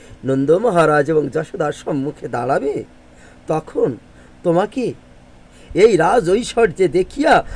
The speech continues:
তারা আনন্দের মহাসিন্ধুর মাঝে ডুবিয়া যাইবেন। কারণ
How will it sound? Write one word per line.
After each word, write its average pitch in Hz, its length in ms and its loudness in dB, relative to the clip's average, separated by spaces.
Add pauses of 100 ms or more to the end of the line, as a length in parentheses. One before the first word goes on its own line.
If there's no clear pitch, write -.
(140)
তারা 175 200 2
আনন্দের 214 600 2
মহাসিন্ধুর 214 840 -4
মাঝে 180 260 -2
ডুবিয়া 160 400 0
যাইবেন। 220 440 -2 (420)
কারণ 147 300 0